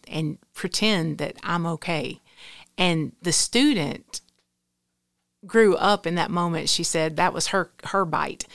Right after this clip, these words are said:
was that, you know, "I realized that teachers make sacrifices so that I can have an education." And just sitting there and thinking that students reflect that way, you know,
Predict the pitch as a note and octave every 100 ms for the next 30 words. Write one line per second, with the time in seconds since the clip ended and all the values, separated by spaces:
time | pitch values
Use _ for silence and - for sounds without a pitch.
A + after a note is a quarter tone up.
0 | - - - F#3 E3 D#3+ D#3 C#3+ F3+ F3+
1 | D3 - F#3 G3 F3 E3 D3+ D3 D3 D#3
2 | D3+ - _ _ _ _ _ _ - G#3+
3 | - D#3+ E3 D3 - E3 - D3 D3 D3
4 | - - - D#3 D#3 E3+ E3+ D#3 C#3+ A3+
5 | - C#3+ - - - - - - - -
6 | - A#3+ F#4 G#4 - C4 D4 B3 F3+ D#3+
7 | F3 F#3+ E3+ D3+ - - - G#3+ F#3+ -
8 | - D3+ - F#3+ F3+ G#3 A3 G#3+ A3 A3
9 | G3+ _ _ F#3+ F#3 E3